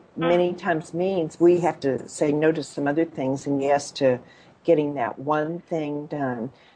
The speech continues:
Speaker 2: To me, that is the hardest thing sometimes, to just separate your mind and go, "One thing," <laughs> and get that
Speaker 1: Mm-hmm.
Speaker 2: done.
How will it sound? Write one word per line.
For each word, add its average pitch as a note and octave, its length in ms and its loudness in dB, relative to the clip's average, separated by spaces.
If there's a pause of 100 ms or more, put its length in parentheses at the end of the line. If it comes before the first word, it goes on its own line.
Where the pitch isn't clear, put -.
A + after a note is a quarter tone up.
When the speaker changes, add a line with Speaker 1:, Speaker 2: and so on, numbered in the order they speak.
Speaker 2:
To A#3+ 100 -4
me, G#3+ 140 6
that F#3 240 6
is F3+ 140 0
the C#3+ 160 0
hardest E3 480 -2
thing C#3 220 -6
sometimes, C3+ 680 -8
to C3+ 200 -6 (460)
just - 280 -4
separate D#3+ 540 0
your D3 100 -2
mind D3+ 340 0
and C3 120 0
go, B2 320 2 (160)
"One C#3 580 2
thing," C#3+ 400 -2 (140)
<laughs> - 160 -8
and G3+ 180 0 (1200)
get C#3 120 -6
that A#3+ 340 4
Speaker 1:
Mm-hmm. C#4+ 80 2
Speaker 2:
done. A#3+ 240 -2